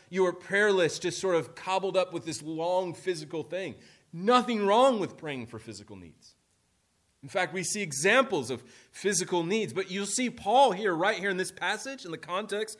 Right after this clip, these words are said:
of this text, he doesn't pray for physical needs, but spiritual needs. One way that we can develop this sort of comprehensive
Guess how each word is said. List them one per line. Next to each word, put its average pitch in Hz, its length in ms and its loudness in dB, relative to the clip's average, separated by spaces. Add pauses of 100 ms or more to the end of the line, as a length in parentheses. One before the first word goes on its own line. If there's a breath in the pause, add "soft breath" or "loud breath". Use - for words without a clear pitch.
(200 loud breath)
of 185 80 -2
this 190 180 4
text, 214 400 2 (260 loud breath)
he 208 140 -2
doesn't 277 300 2
pray 175 240 6
for 156 160 -4
physical 135 420 -6
needs, 170 540 -8 (100)
but 165 140 -10
spiritual 294 500 -10
needs. - 360 -20 (3000)
One 123 200 -10
way 123 100 0
that 117 140 -4
we 127 100 -4
can 113 260 -2
develop 120 460 2
this 107 140 -10
sort 113 140 -4
of 98 100 -10
comprehensive 120 800 -8